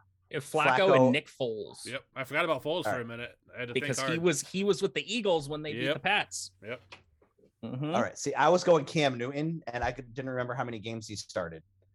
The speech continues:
Speaker 2: I couldn't remember if he just did
Speaker 1: He
Speaker 2: one. I,
Speaker 1: started
Speaker 2: you know what I
Speaker 1: two.
Speaker 2: mean? One,
Speaker 3: And he never
Speaker 2: he
Speaker 3: won a
Speaker 2: started
Speaker 3: Super
Speaker 2: two.
Speaker 3: Bowl.
Speaker 2: Okay.
Speaker 1: Right.
Speaker 2: No?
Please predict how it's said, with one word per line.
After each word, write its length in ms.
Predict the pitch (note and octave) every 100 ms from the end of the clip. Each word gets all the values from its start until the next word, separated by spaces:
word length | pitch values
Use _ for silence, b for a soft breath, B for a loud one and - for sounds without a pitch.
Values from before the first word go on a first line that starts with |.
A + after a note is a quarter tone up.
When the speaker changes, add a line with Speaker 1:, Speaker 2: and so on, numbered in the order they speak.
| _ _ _
Speaker 2:
I 80 | G#2+
couldn't 160 | G#2 A#2+
remember 200 | A#2 A#2
if 60 | A2+
he 100 | A2+
just 200 | A2 -
did 140 | G#2
Speaker 1:
He 40 | G#2+
Speaker 2:
one. 160 | C3
I, 40 | C#3
Speaker 1:
started 220 | D3 C#3
Speaker 2:
you 60 | A#2+
know 60 |
what 120 | A#2
I 40 | C#3
Speaker 1:
two. 100 | C3+
Speaker 2:
mean? 80 | A2
One, 140 | A2 - _ -
Speaker 3:
And 100 | A2+
he 60 | C3
never 160 | A#2+
Speaker 2:
he 40 | A#2
Speaker 3:
won 80 | A2+
a 60 |
Speaker 2:
started 120 | G2
Speaker 3:
Super 40 | A2+
Speaker 2:
two. 60 | G#2
Speaker 3:
Bowl. 80 | F#2+
Speaker 2:
Okay. 220 | A2+ F#2+ F2 _ _ _ _ _ _ _ _ _
Speaker 1:
Right. 180 | A#2+ G2+
Speaker 2:
No? 360 | A2+ A#2+ B3